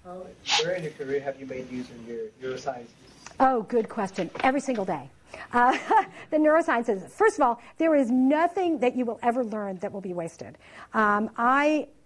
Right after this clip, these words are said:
Speaker 2: am actually passionate about neuroscience, and I still spend time reading about it. Um, I just realized, um, I really was not a, uh, if you can sort of tell by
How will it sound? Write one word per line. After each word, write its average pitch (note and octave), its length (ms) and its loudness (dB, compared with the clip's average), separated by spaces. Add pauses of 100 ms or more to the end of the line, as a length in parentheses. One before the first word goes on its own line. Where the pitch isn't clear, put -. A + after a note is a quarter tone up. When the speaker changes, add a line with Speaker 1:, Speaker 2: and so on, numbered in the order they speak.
(140)
Speaker 2:
am A#3 320 0
actually B3+ 520 -2
passionate C4+ 680 -2
about G3 280 -2
neuroscience, F#3 600 -8
and G#3+ 160 -6
I G3+ 80 0
still A3+ 280 0
spend G#3+ 260 -6
time G3 240 -8
reading G3 260 -4
about F#3 260 -6
it. F#3 200 -10 (240)
Um, - 200 0
I D4 160 2
just G4+ 240 0
realized, B3+ 520 4 (240)
um, A3+ 260 0
I A#3+ 100 4
really D4+ 280 4
was A#3 200 2
not A#3 380 2
a, G#3 220 0 (260)
uh, G3 180 -2 (160)
if - 180 -6
you A#3 100 0
can G3+ 200 -4
sort G3+ 200 -2
of F#3 120 -10 (300)
tell G#3+ 240 0
by F#3 260 0